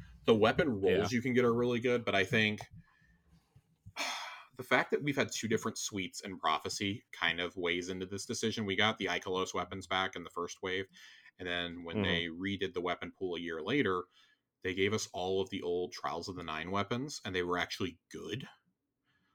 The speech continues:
Speaker 2: Mm-hmm.
Speaker 1: Um, so I'm gonna go, I'm gonna go Prophecy for the weapon pool, even though it's mostly reprised weapons. I'm gonna go with, I'm gonna go with Prophecy.
Speaker 2: Yeah, I really like the,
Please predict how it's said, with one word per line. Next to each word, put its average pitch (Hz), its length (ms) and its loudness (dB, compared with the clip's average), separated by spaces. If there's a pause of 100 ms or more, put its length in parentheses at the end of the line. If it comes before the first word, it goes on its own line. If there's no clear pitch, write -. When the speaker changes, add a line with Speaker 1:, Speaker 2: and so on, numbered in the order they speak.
(200)
Speaker 2:
Mm-hmm. 92 140 -6
Speaker 1:
Um, 87 580 2
so 98 680 4
I'm 120 300 2
gonna 247 180 0
go, 135 580 6
I'm 101 100 0
gonna 147 140 -2
go 147 120 2
Prophecy 85 720 0
for 87 200 -6
the 82 100 -2
weapon 80 380 -6
pool, 87 200 -4
even 101 120 -4
though 104 100 0
it's 98 140 -4
mostly 101 400 0
reprised 87 560 2
weapons. 101 500 -4
I'm 95 80 -8
gonna 92 160 -6
go 95 140 0
with, 90 140 -2 (160)
I'm 92 160 -2
gonna 95 140 -4
go 90 100 -2
with 80 140 -4
Prophecy. - 480 -10 (1900)
Speaker 2:
Yeah, 107 280 8
I 101 180 4
really 131 280 12
like 110 240 10
the, 98 140 4